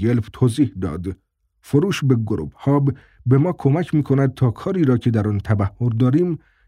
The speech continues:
یعنی ساختن نرم افزار یلپ، انجام دهیم.»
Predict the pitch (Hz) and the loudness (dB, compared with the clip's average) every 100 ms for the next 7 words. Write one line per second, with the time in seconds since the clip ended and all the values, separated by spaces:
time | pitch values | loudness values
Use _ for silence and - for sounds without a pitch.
0 | - 110 113 127 - 120 113 - 175 160 | -2 0 0 -2 0 0 0 -4 0 2
1 | 123 104 101 95 113 110 107 92 127 165 | 4 2 0 0 2 2 0 0 2 2
2 | 156 - - 120 107 92 - - - | -2 -4 2 2 2 0 -4 -16 -20